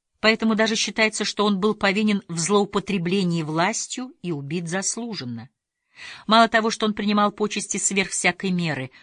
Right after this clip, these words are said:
бессменное консульство, пожизненную диктатуру, попечение о нравах, затем имя императора, прозвание отца Отечества, статую среди царских статуй, возвышенное место в театре —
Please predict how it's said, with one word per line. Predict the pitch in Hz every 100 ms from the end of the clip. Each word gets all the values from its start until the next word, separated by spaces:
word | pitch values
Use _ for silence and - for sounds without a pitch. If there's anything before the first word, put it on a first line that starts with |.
| _ _ -
бессменное | 160 185 - - 190 208 214 185
консульство, | - 165 196 - 208 - 180
пожизненную | 180 165 147 214 202 190 165
диктатуру, | 151 170 - 147 160 190 190 - - -
попечение | 208 202 - 233 220 208 -
о | 180
нравах, | 156 165 190 196 - - _ _ _ _ _ -
затем | 139 170 - 180 - -
имя | 254 240 156
императора, | - 151 - 147 127 - 123 120 _ _ _
прозвание | - 175 151 160 156 160
отца | - - - 196
Отечества, | 208 214 294 240 - - 143 131 - -
статую | - - 226 233 165 151
среди | - 151 147
царских | - 147 - 151
статуй, | - - 165 160 170 165 _ _ _ -
возвышенное | 180 196 208 247 156 151
место | 147 135 -
в | 139
театре — | - 143 151 - 160